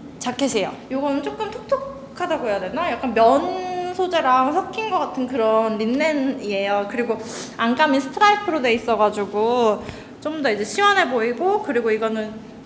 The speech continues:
여름용으로 나온 자켓입니다. 근데 약간 도톰한 느낌이 있고 이렇게 형태감이 좋아서 저는, 음, 봄, 가을에도 좋을 것 같아요.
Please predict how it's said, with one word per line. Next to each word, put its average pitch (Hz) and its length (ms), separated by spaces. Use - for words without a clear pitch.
여름용으로 269 640
나온 185 460
자켓입니다. - 580
근데 330 480
약간 320 280
도톰한 415 480
느낌이 311 400
있고 294 580
이렇게 254 220
형태감이 381 500
좋아서 240 600
저는, 214 400
음, 226 260
봄, 277 280
가을에도 247 720
좋을 247 260
것 202 120
같아요. 180 360